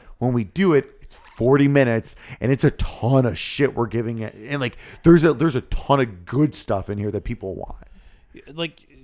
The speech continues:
Speaker 2: what they should have done, in my opinion, like, make this a blog post, create a YouTube playlist with all
Speaker 1: Yeah.
Speaker 2: the individual
Speaker 1: <clears throat>
Speaker 2: trailers,
Speaker 1: Yeah.
Speaker 2: link to the playlist and the blog post.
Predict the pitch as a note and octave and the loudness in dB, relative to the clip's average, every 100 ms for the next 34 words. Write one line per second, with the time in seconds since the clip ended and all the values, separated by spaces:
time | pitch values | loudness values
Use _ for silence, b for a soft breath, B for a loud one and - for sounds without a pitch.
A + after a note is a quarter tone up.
0 | D3+ _ B2+ C#3 D#3+ D#3+ - F3+ C#3 C#3+ | -20 _ _ -10 -10 -8 -10 -10 -8 -8
1 | B2+ B2+ A#2+ B2+ B2+ B2 B2+ C3 A#2 C3+ | -6 -8 -10 -10 -10 -12 -16 -16 -14 -10
2 | C3+ - D3+ B2+ B2 A#2+ A#2+ A2+ - - | -10 -8 -12 -8 -8 -8 -12 -12 -14 -18
3 | _ _ _ _ _ - - - C#3+ D3 | _ _ _ _ _ -20 -10 -4 -2 -2
4 | C3+ C3+ D#3 C#3+ C#3+ B2+ B2+ A#2+ - - | -6 -6 -8 -6 -6 -6 -6 -8 -10 -14
5 | - C3 A2+ A#2+ E3 D3+ C3+ C#3 D3+ C#3 | -20 -16 -10 2 2 2 -4 -4 -4 -4
6 | C3 B2+ B2+ A#2+ A#2+ C3 C#3+ C3+ C#3+ A#2+ | -4 -4 0 4 4 2 -6 -6 -10 -6
7 | C#3+ C3 C3 B2 - C#3+ B2+ C3 A#2 A#2+ | -6 -6 -6 -8 -12 -12 -12 -12 -8 -8
8 | A2+ A#2 G#2+ - | -8 -12 -14 -16